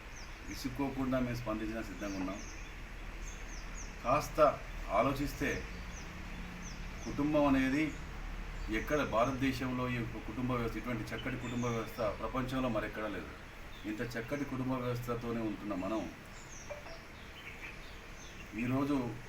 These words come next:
ఇలాంటి సంఘటనల వల్ల పిల్లల్ని రోడ్లో పడేసినట్టు అయిపోతుంది. కాబట్టి కుటుంబ పెద్దగా తండ్రి కానీ త-, తల్లి కానీ కాస్త ఆలోచించండి.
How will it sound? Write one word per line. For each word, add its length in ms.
ఇలాంటి 380
సంఘటనల 400
వల్ల 420
పిల్లల్ని 460
రోడ్లో 300
పడేసినట్టు 380
అయిపోతుంది. 460
కాబట్టి 460
కుటుంబ 300
పెద్దగా 600
తండ్రి 280
కానీ 280
త-, 380
తల్లి 220
కానీ 280
కాస్త 280
ఆలోచించండి. 680